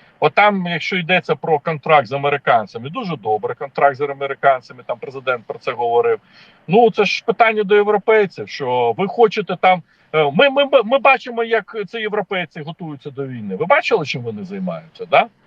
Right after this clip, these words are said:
Вони дороги розширяють. Для техніки, щоб пере-, пере-, це, е, е, робили там, да? Або Італія взагалі займається дуже,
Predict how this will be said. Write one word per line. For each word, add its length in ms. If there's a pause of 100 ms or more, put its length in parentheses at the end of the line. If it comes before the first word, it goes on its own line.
(300)
Вони 200
дороги 440
розширяють. 560 (1000)
Для 120
техніки, 500
щоб 180
пере-, 580
пере-, 220
це, 140
е, 460 (260)
е, 760 (340)
робили 560
там, 220
да? 280 (180)
Або 600 (100)
Італія 460
взагалі 400
займається 580
дуже, 520